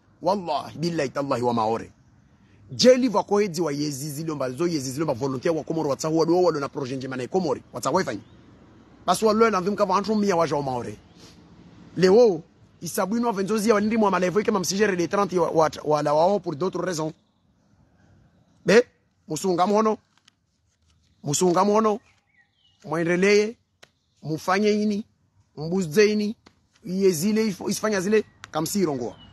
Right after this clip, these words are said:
En vérité, il faut avoir les bonnes raisons de condamner Mkubali Mrongoma, non ? Oui, peut-être il fait un choix. Choix, il y a contraire au droit international.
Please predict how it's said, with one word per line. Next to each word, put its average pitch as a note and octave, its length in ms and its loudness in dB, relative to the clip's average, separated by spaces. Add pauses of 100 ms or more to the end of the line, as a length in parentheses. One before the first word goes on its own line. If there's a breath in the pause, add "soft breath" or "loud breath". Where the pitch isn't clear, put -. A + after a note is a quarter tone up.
(160)
En B2+ 80 -8
vérité, C#3 420 0
il D3 60 -6
faut E3 180 0
avoir C#3+ 200 2
les C3+ 100 -2
bonnes C3 220 -2
raisons C#3 340 0 (540)
de B2+ 80 -6
condamner D#3 540 0 (420)
Mkubali C#3+ 400 0
Mrongoma, D3+ 340 0
non ? E3 220 2 (840 loud breath)
Oui, G#3+ 240 2
peut-être D#3 260 -4
il D#3 120 0
fait E3+ 220 0
un - 20 -2
choix. D#3 300 -2 (1300)
Choix, D3+ 320 2
il F3 60 0
y E3+ 40 2 (340)
a C#3+ 60 0
contraire D#3+ 400 -4
au C#3+ 120 -2
droit B2 180 -10
international. D#3+ 600 -4